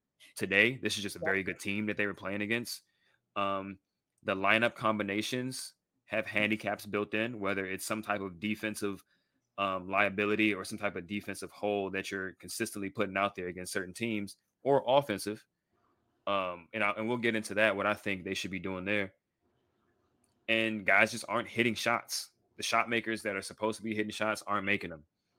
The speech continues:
Speaker 1: Like, that's, that's, I mean,
Speaker 2: Simple
Speaker 1: this
Speaker 2: as that.
Speaker 1: game was a perfect example of that. Like, this is, this is a jump shooting team. They're not a team that has an Anthony Edwards and a Karl Anthony Towns consistently attacking the rim.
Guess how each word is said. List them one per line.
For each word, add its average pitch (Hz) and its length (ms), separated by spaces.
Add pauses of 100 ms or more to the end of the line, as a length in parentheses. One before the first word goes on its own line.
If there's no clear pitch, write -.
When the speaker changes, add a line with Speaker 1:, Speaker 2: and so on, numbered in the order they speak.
(840)
Speaker 1:
Like, 98 180
that's, 107 280
that's, - 440 (220)
I - 20
mean, - 40
Speaker 2:
Simple 220 340
Speaker 1:
this - 140
Speaker 2:
as - 60
that. 120 80
Speaker 1:
game 113 160
was 107 120
a 101 120 (140)
perfect 135 340
example 98 400
of 87 80
that. 85 280
Like, 64 120
this 113 180
is, 117 100 (180)
this 139 200
is 131 120
a 123 80
jump 113 280
shooting 113 320
team. 113 340 (140)
They're 101 160
not 120 180
a 127 40
team 117 300
that 104 140
has 104 400 (960)
an 104 80
Anthony 113 420
Edwards 98 640 (200)
and 107 100
a 101 40
Karl 101 300
Anthony 104 240
Towns 101 400
consistently 98 600
attacking 92 400
the 85 80
rim. 85 240